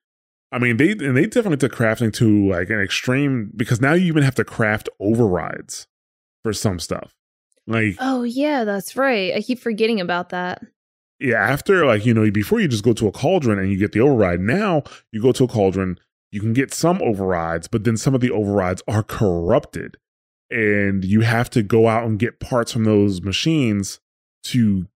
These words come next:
Speaker 1: complete their overrides. And they're usually bigger machines. Ravagers, Bellowbacks, um, Snap Maws. Now, uh, the one thing I will say is interesting and I appreciate is the way machine parts work now.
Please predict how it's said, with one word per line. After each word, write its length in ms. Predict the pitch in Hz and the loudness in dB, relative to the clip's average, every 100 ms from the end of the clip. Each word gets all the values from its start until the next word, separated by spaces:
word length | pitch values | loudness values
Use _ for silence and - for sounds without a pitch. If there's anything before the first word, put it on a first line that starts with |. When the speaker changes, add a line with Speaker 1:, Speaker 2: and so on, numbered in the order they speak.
| - | -6
Speaker 1:
complete 400 | 120 104 120 107 | -4 -2 -2 0
their 160 | 98 90 | 0 2
overrides. 460 | 110 90 85 - | 2 2 -4 -6
And 100 | 117 | -2
they're 80 | 117 | 0
usually 380 | 135 240 226 214 | 4 4 6 2
bigger 320 | 123 120 101 | 2 2 0
machines. 500 | 87 - 55 - - - _ _ - | -4 -8 -10 -14 -20 -20 _ _ -6
Ravagers, 880 | 104 104 101 101 107 104 104 98 - _ _ _ _ 98 | -2 0 0 2 2 4 2 0 -8 _ _ _ _ -6
Bellowbacks, 960 | 107 101 107 101 98 98 95 - - - _ _ _ _ - | -2 2 2 2 0 0 -2 -6 -12 -14 _ _ _ _ -8
um, 1000 | 90 85 82 82 85 82 82 85 87 90 | -4 -2 -2 -4 -8 -10 -10 -10 -10 -12
Snap 460 | - 113 101 - | -4 -2 -2 -4
Maws. 560 | 107 98 92 92 90 - _ _ _ - | -2 0 0 0 -2 -8 _ _ _ -8
Now, 320 | 107 104 107 | -4 0 0
uh, 140 | - 110 | 0 -2
the 100 | 110 | 0
one 220 | 151 202 | 2 2
thing 100 | 170 | 2
I 80 | 127 | 2
will 160 | 120 | 2
say 200 | 120 117 | 2 0
is 200 | 107 101 - | 2 0 0
interesting 580 | 156 147 117 104 110 | -2 0 0 0 0
and 80 | 95 | -2
I 60 | 85 | -2
appreciate 760 | 85 - 220 - 120 101 90 92 _ _ _ _ _ - | -4 0 0 0 0 0 -2 -4 _ _ _ _ _ -4
is 400 | 117 107 101 95 | 0 2 2 0
the 80 | |
way 260 | 104 113 110 | 2 2 2
machine 800 | 107 101 - 131 120 117 110 101 | 2 0 0 0 0 0 0 -4
parts 500 | - 117 110 - - | -6 -4 -4 -6 -8
work 260 | 78 - | -8 -10
now. 380 | 90 - - - | -16 -16 -16 -20